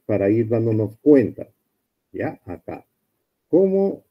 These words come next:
yo me doy cuenta cuando es un formulario, cuando es Classroom, cuando es el Meet, cuando es el...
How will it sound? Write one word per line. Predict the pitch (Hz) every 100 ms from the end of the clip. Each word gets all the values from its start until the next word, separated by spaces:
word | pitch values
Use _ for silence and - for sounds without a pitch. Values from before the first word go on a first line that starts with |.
| -
yo | 123 156
me | 160
doy | 143 151
cuenta | - 151 147 151 -
cuando | 139 131 131
es | 117
un | 131
formulario, | 113 110 95 98 101 131 147 147 131 127 127 110
cuando | 110 101 92
es | -
Classroom, | 107 127 156 151 139 135 120
cuando | 110 107 98
es | 92
el | 92
Meet, | 90 110 151 147 -
cuando | - 104 98
es | 90
el... | 90